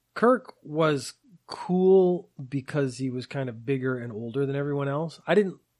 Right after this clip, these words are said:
really like him, but it was still at the age where you kind of seek approval. So I, I wanted Kirk to like me, and it was,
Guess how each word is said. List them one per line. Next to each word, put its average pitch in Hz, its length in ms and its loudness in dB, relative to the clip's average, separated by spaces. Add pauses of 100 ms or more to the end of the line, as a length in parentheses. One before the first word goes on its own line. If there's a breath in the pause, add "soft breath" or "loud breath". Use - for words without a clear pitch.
really 196 640 -4
like 214 300 2
him, 214 300 -4
but 151 260 0
it 147 80 -4
was 135 160 -4
still 170 280 0
at 135 60 -4
the 143 120 0
age 143 240 0
where 139 100 2
you 127 160 -2
kind 139 240 -4
of 117 60 -12
seek - 240 -8
approval. 151 560 -6 (1600 soft breath)
So 151 180 2
I, 143 520 2
I 147 100 0
wanted 170 300 4
Kirk 165 260 -2
to 160 80 0
like 135 200 0
me, 123 400 -8
and 127 120 -8
it 120 60 -12
was, 120 160 -12